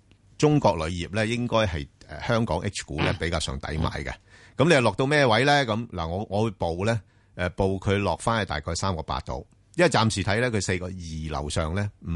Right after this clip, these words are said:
Speaker 1: 係話，呃，好，好大嘅上升嘅空間嘅。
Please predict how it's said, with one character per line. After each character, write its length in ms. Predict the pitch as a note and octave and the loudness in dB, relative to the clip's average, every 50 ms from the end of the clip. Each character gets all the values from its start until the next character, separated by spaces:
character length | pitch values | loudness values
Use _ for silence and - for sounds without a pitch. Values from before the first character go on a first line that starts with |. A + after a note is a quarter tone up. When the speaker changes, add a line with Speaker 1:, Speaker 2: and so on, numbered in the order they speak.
| D#2+ | -4
Speaker 1:
係 260 | D#2 D2+ D#2 D#2 D2+ | -4 -4 -4 -4 -4
話， 480 | D2+ D2+ D2+ D2+ D2 C#2+ C#2+ D2 D2 - _ _ _ _ - | -4 -4 -2 -2 -2 -2 -2 -4 -6 -8 _ _ _ _ -10
呃， 280 | - D#2+ D2 D2 D2 - - | -8 -6 -6 -6 -8 -12 -16
好， 100 | - - - E2 F2 F#2+ G#2+ | -12 -8 -6 -4 -4 -4 -4
好 180 | - - F#2 G#2 | -4 -4 -4 -2
大 140 | - D2+ D2+ | 0 -2 -2
嘅 140 | C#2 D2+ | -2 -2
上 200 | D2+ - D2 C#2 | -2 -2 -2 -2
升 200 | D2 - F#2+ F2+ | -2 -2 0 0
嘅 220 | E2+ D#2+ D2 D2+ D2 | -2 -2 -2 -4 -2
空 200 | - G2 F2 F2 | -2 -2 -2 0
間 100 | F2 F2 D2 D2 D2+ C#2 | 2 2 2 0 -2 -4
嘅。 60 | B1+ | -6